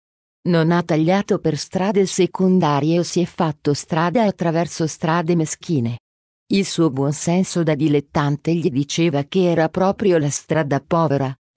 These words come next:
la traversa, che avrebbe probabilmente ricordato e segnalato il passaggio di una carrozza, come il passaggio di un corteo reale.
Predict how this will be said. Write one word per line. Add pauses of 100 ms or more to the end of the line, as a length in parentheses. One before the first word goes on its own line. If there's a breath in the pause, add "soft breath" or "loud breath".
la
traversa, (200)
che
avrebbe
probabilmente
ricordato
e
segnalato
il
passaggio
di
una
carrozza, (220)
come
il
passaggio
di
un
corteo
reale.